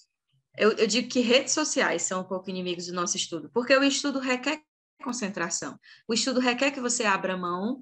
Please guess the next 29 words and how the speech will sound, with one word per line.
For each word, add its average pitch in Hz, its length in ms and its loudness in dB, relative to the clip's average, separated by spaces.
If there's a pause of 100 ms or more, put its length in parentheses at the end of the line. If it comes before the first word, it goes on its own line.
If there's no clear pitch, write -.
(180)
de 196 160 -2
um 226 140 -2
momento, 247 760 0 (180)
né, 254 460 2
do 208 140 -4
seu 208 240 2
dia 185 240 4
a 185 80 8
dia 180 460 -2 (1040)
pra 262 240 6
aquilo, 349 560 0
pra 220 180 0
concentração 285 680 -2
daquilo. 156 600 -4
Então, 254 160 2
se - 120 -2
você 302 240 0
tá 294 160 0
ali 254 140 2
com 247 60 -10
o - 40 -8
seu 233 120 0
celular 220 520 2
vibrando 175 560 -2
a 165 80 -2
cada 226 240 0
notificação 208 760 -2
que 170 140 -10
chega, 214 680 4